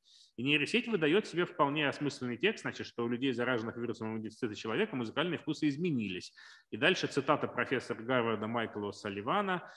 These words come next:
э, проценты какие-то, да, там вот, э, ещё одна цитата. То есть вот прям нау-, статья бы выглядела именно так.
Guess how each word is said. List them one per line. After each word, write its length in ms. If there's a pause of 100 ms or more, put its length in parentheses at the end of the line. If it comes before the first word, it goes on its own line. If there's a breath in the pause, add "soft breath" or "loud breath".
(140)
э, 260
проценты 520
какие-то, 460
да, 160
там 260
вот, 260
э, 440
ещё 240
одна 180
цитата. 420
То 80
есть 100
вот 200
прям 240
нау-, 320
статья 460
бы 120
выглядела 440
именно 340
так. 220